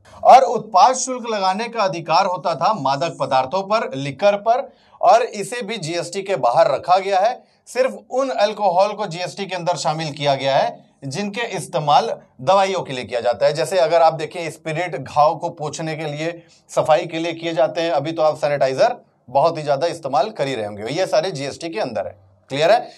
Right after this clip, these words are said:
लेकिन जो मादक पदार्थ के लिए अल्कोहल इस्तेमाल होता है, उसे जीएसटी के बाहर रखा गया है, क्योंकि ये भी एक प्रकार का डिमेरिट गुड्स है, समाज के लिए हानिकारक है और इसे भी जीएसटी के बाहर रखना चाहिए।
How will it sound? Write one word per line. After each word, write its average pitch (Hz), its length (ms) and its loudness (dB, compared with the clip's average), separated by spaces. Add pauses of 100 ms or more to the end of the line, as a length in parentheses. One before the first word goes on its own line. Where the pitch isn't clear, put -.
(200)
लेकिन 170 360 -4
जो 214 120 0
मादक 185 400 2
पदार्थ 190 340 2
के 208 120 -12
लिए 202 140 -4
अल्कोहल 196 360 -4
इस्तेमाल 190 340 -2
होता 185 200 2
है, - 200 2 (280)
उसे 170 220 -4
जीएसटी 156 420 -6
के 220 140 -4
बाहर 160 360 4 (240)
रखा 135 340 0
गया 101 200 -8
है, 95 120 -18 (220)
क्योंकि 170 220 -6
ये 190 200 -4
भी 196 140 -8
एक 180 220 -8
प्रकार 165 340 2
का 196 200 2 (300)
डिमेरिट 170 540 -4
गुड्स 175 300 -4
है, 214 100 0
समाज 143 340 0
के 143 60 -10
लिए 131 120 -2
हानिकारक 127 600 0
है 233 260 -2 (120)
और 143 120 2
इसे 160 200 -6
भी 190 120 -10
जीएसटी 143 380 -6
के 156 120 -4
बाहर 123 320 2
रखना 123 300 -4
चाहिए। 67 300 -18